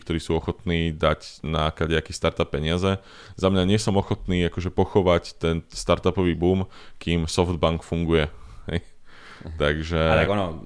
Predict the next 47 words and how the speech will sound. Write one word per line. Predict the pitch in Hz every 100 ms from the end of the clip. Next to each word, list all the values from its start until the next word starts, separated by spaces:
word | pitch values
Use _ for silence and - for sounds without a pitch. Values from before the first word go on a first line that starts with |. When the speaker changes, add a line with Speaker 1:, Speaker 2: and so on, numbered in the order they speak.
| -
Speaker 2:
asi | 92 92
do | 90 90
určitej | 87 101
miery | 87 92
to | 95 87
bude |
stále | 80 71 80
fungovať, | - 85 87 87 73
hej, | 87
že | 87 85 - -
však | - 85
ono | 90
to | 95
bolo | 92 95
vždy, | 90
Speaker 1:
Ja | 107 117
viem, | 113
Speaker 2:
že | 98
Speaker 1:
ja |
viem, | 87
Speaker 2:
biznis | 92 98
Speaker 1:
ale | 101
že | 95
Speaker 2:
vznikal | 101 104 107 107
a | 101
len | 95 92
teraz | 104 101
už | 104
Speaker 1:
áno, | 110
Speaker 2:
to | 107 101
tak | 101 -
Speaker 1:
ale | 95 98
Speaker 2:
labelujeme, | 101 104 107
Speaker 1:
Softbank, | 110 117 107 101 107 104
Speaker 2:
označujeme. | 101 104 113
Speaker 1:
áno, | 117 101
áno, | 90
ale | - 98 -
Softbank | - 110 101 92 95 90
je | 87 87
najlepší | 95 98 101 -
predstaviteľ | 92 87 - - 90 90 - 85
toho | 76 82 82 82 80 80 76 - - - -
akože | 82 87
šialeného | - 92 87 87 82 82
startupového | 85 80 - 82 85 85 82
sveta, | - 80 90 87